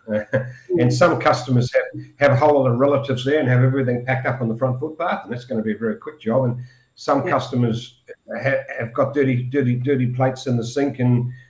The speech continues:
Speaker 1: they expect us to wash them and dry them and put them in the boxes, which mean we're gonna be there for a long time.
Speaker 2: Yeah.
Speaker 1: So we've had, we've had, um, a customer decide they want to take the watering system with them. So the guy went and got a, sh-, a spade and
Speaker 2: Okay.
Speaker 1: dug it all up. And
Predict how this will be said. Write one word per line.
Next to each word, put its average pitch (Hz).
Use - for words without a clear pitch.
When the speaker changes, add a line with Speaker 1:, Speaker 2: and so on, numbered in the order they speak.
Speaker 1:
they 127
expect 123
us 127
to 120
wash 131
them 123
and 113
dry 131
them 127
and 123
put 135
them 123
in 123
the 117
boxes, 117
which 110
mean 117
we're 113
gonna 120
be 123
there 120
for 127
a 127
long 170
time. -
Speaker 2:
Yeah. 185
Speaker 1:
So 135
we've 147
had, 127
we've 151
had, 131
um, 123
a 104
customer 135
decide 127
they 123
want 123
to -
take 123
the 117
watering 143
system 131
with 143
them. -
So 120
the 110
guy 127
went 135
and 127
got 131
a, 113
sh-, -
a -
spade 143
and 131
Speaker 2:
Okay. -
Speaker 1:
dug 123
it 131
all 127
up. -
And 110